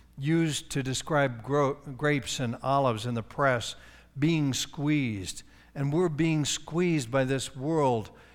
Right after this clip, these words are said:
and becoming what God wants us to be. And some of us here have had health issues lately.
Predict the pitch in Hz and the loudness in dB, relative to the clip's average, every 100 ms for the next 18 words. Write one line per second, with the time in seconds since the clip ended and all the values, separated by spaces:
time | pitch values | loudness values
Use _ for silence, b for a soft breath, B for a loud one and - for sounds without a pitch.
0 | B - 139 135 - 165 151 120 113 113 | B -4 -2 -2 -2 -2 0 0 -2 -4
1 | 120 123 120 123 123 - 110 - 123 151 | -2 -2 0 -2 -4 -6 -8 -8 -6 -4
2 | 143 87 - - - - - - - - | -4 -6 -12 -20 -20 -20 -20 -20 -20 -20
3 | - _ _ _ - - 135 131 120 160 | -20 _ _ _ -20 -6 -2 -2 -2 -4
4 | 160 135 117 - 135 127 120 123 127 120 | -2 -2 -2 -2 -2 0 -2 -2 -2 -2
5 | 117 160 156 - - 120 - 120 110 120 | -2 -2 -2 -6 -8 -8 -6 -6 -6 -6
6 | 143 143 160 | -6 -4 -6